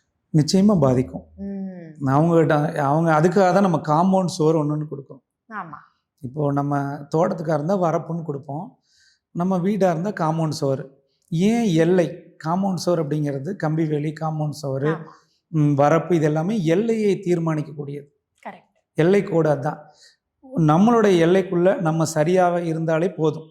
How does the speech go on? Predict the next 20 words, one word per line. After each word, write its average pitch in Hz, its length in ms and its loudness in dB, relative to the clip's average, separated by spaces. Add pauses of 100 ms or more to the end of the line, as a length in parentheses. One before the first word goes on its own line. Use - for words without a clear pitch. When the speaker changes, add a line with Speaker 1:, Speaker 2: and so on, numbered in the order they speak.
(120)
Speaker 2:
ம். 202 380 -20 (720)
Speaker 1:
மத்தவங்கள 175 360 -2
பத்தி 170 160 -8
நம்ம 175 140 -6
கவலைப்பட 147 360 -8
வேண்டியதில்லை. 131 380 -10
Speaker 2:
தேவை. - 160 -20 (500)
Speaker 1:
அந்த 165 360 0
பக்கத்து 196 560 -2
வ-, 156 320 0
மரம், 151 340 -2 (420)
வடக்கு 165 360 -4
பகுதியோ 165 340 -4
கிழக்கு 180 320 -4
பகுதியோ 156 440 -8
மரம் 165 380 -4
உயரமா 175 440 0
வளர்ந்து 147 480 -2 (580)
நம்ம 165 380 0
காம்பவுண்டுக்குள்ள 185 960 -2